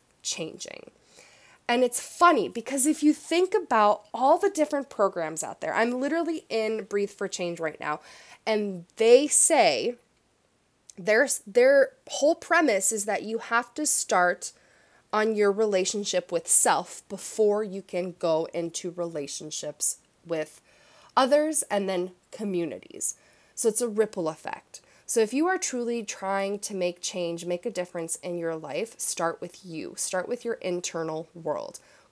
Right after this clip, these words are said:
Go through everything that is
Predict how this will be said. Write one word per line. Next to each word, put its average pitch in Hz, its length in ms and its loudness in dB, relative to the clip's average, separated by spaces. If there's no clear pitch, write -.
Go 226 220 4
through 226 440 -4
everything 185 680 -2
that 160 400 0
is 170 420 0